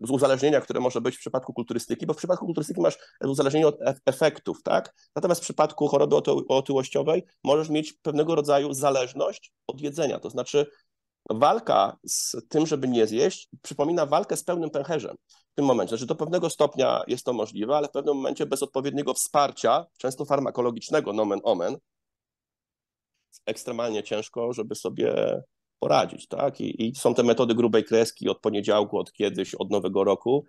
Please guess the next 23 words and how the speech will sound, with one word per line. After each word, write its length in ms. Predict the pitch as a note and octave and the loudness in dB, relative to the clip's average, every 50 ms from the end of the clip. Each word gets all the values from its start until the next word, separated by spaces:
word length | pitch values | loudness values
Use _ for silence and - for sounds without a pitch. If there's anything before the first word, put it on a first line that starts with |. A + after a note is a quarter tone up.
| _ _ _ _ _ _ _ _ - | _ _ _ _ _ _ _ _ 2
ale 440 | - G#2+ A2+ A2+ A#2 A#2+ A#2+ A2+ - - | 4 6 6 8 6 6 4 2 0 0
ja, 140 | - D3 D3 D3 C#3 C#3+ C#3+ C#3 C#3 - | 0 0 0 0 -4 -8 -8 -8 -8 -4
ja 120 | D3 D3 | -4 -2
po-, 160 | - - D3 | 0 -2 -4
posłużę 400 | D3 - D3 - D3+ D3 D3 - | -2 -2 -4 -4 -2 -2 -2 -2
się 100 | - - | -2 -4
jeszcze 160 | B2 - - D3 | -4 -4 -4 -4
jednym 140 | D3 C#3+ | -4 -4
przykładem. 520 | C#3 - - - - C3 B2 C#3+ - D#3+ D#3+ - _ _ _ - | -6 -6 -6 -4 -2 -2 0 2 2 0 0 -2 _ _ _ -6
Trafił 260 | - D3+ E3 F3 D3+ | -6 -4 -2 -2 0
do 100 | D3 D3 | 0 2
mnie 340 | D3 C#3+ C#3+ C#3 C3+ C#3 - - B2 B2 - | 2 4 4 4 2 2 -2 -8 -8 -6 -6
pewien 240 | C#3 C3+ C#3 C3+ | -4 -4 -4 -2
dżentelmen, 640 | C3 C3+ A#2+ A2+ - G#2+ G#2+ A2+ - - - E4 E4 - - - - | -2 -2 -4 0 0 0 0 0 0 -2 -2 -4 -6 -12 -12 -6 -6
aktywny 400 | D3+ - - - G3 D#3+ D3 C3+ | -6 -4 -2 -4 0 0 0 0
fizycznie, 440 | - A#2+ A2 B2 - - - E2+ F2 | -2 -4 -4 -4 -6 -6 -8 -6 -2
nomen 240 | F#2 G2+ F2+ E2+ - | -2 -2 -2 -2 -2
omen, 240 | - F#2 E2+ G2 G#2 | -2 -2 -2 -2 -6
trenujący, 760 | - - C3 B2+ A#2+ A2+ G#2 E2+ F2 - - B2+ A#2 F#3+ A#3 _ _ _ _ _ _ _ _ _ _ _ _ - | -2 -2 0 2 2 2 2 2 0 -2 -2 -2 0 -2 -2 _ _ _ _ _ _ _ _ _ _ _ _ -6
z 80 | - D#3+ | 2 2
nadmierną 400 | D3+ C#3 C3 C#3+ E3+ E3 D#3 D#3 | 4 4 4 2 2 2 4 4
masą 280 | D3 C#3 - D3 C3 | 4 2 2 -2 -4
ciała, 500 | - - C3 G2+ G#2 A2+ C3 D#3+ F#3+ F#3+ | 0 2 4 6 6 6 6 4 2 -2